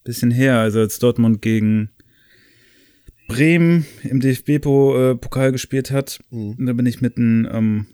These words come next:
Speaker 1: Freund und einer Freundin von früher, also ehemaligen Kollegen hingegangen, Manuel und Kati.
Speaker 2: Mhm.
Speaker 1: Und ich bin da extra ein bisschen <laughs> früher losgefahren in Düsseldorf.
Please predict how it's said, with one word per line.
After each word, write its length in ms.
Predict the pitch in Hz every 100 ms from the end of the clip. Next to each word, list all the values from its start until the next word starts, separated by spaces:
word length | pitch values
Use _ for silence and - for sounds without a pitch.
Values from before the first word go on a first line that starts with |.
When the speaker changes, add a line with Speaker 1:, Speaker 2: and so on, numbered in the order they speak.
| _ -
Speaker 1:
Freund 420 | - 120 127 139
und 140 | 113
einer 140 | 107 107
Freundin 520 | - 120 127 123 131
von 180 | - 110
früher, 500 | - 123 123 127 117
also 140 | 110
ehemaligen 360 | 104 110 110 107
Kollegen 360 | 110 117 123 131
hingegangen, 520 | 135 127 123 127 123
Manuel 380 | 113 117 110 107
und 220 | 101 101 - _ - - _ _
Kati. 560 | 120 120 135 165 170 139
Speaker 2:
Mhm. 240 | 110 104 - _
Speaker 1:
Und 460 | - 123 123 120 -
ich 220 | - - _
bin 140 | 131 127
da 100 | 123
extra 280 | 131 -
ein 60 | 131
bisschen 340 | 117 117 131 113
<laughs> 20 |
früher 300 | - 131 120
losgefahren 600 | 113 135 - 98 98 98
in 120 | 98
Düsseldorf. 640 | 98 98 104 104 127 -